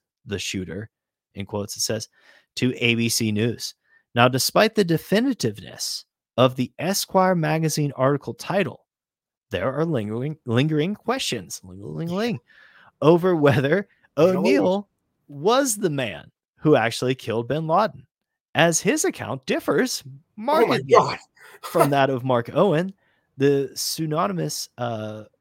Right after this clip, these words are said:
Speaker 1: former seal Team Six member
Speaker 2: Yep.
Speaker 1: who wrote the book, No Easy Day, about the bin Laden raid in two thousand twelve.
Speaker 2: Yeah.
Speaker 1: I wonder who his publisher was for No Easy Day.
Speaker 2: <laughs>
Speaker 1: Could,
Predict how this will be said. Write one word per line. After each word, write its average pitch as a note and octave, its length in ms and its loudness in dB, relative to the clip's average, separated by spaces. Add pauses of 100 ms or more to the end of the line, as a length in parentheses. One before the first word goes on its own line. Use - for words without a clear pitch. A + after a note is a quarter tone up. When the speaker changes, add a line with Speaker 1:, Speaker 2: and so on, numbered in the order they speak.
Speaker 1:
former D#3+ 640 0
seal E3+ 420 -4
Team D#3+ 280 -8
Six - 380 -4
member G2+ 400 -10 (480)
Speaker 2:
Yep. - 140 -14
Speaker 1:
who D#3+ 280 0
wrote E3 300 2
the C3+ 80 -2
book, F#2 340 -10 (180)
No B2 260 0
Easy E3 380 -6
Day, C3+ 400 -6
about A#2 300 0
the A2+ 60 -8
bin A2+ 220 -2
Laden G#2 260 -2
raid G2 420 -6
in G2 260 -8
two - 160 -12
thousand F#2+ 320 -6
twelve. D2 500 -14 (480)
Speaker 2:
Yeah. G#2+ 120 -14 (720)
Speaker 1:
I B2+ 60 4
wonder F3 320 2
who D#3+ 140 2
his C3 160 0
publisher A#2 580 -4
was - 440 -16 (320)
for A2 140 -6
No G#2+ 280 -2
Easy G#2+ 320 -6
Day. G2+ 360 -12 (640)
Speaker 2:
<laughs> - 180 -8
Speaker 1:
Could, D#3 240 -4